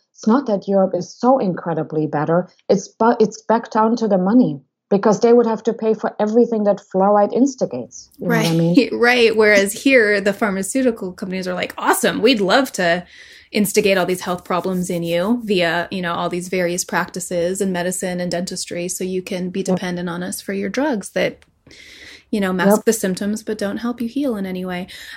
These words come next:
Speaker 2: Okay, so <laughs> how can
Speaker 1: <laughs>
Speaker 2: people find holistic dentists near them? And if they don't find one, do you do consultations, or how can they get
Speaker 1: I
Speaker 2: guidance?
Speaker 1: do.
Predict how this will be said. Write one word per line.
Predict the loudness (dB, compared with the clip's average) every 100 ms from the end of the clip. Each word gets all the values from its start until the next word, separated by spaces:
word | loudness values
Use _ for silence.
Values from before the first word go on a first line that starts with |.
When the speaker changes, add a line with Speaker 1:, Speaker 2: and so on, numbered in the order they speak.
| 4
Speaker 2:
Okay, | 4 4
so | 0
<laughs> | 2 2 0 -2 -12 -8
how | 2 2 4
can | 2 4
Speaker 1:
<laughs> | 6
Speaker 2:
people | 6 6 6 6 4
find | 2 2 2 0 -2 -4 -8 _
holistic | 2 4 4 2 0
dentists | -2 -2 -4
near | -4 -2
them? | -4 -2
And | -4
if | -2
they | -2
don't | 0 -2 -2
find | -4 -4 -4
one, | -6 -6 -6 -6 -8 -12 _ -4
do | 0
you | 2 2
do | 2 0
consultations, | -2 -4 -6 -6 -6 -6 -4
or | -4
how | -2 -4
can | -4 -2
they | -2 0
get | -2 -4 _ _ 0
Speaker 1:
I | 4 6 6
Speaker 2:
guidance? | 2 -4
Speaker 1:
do. | 0 2 2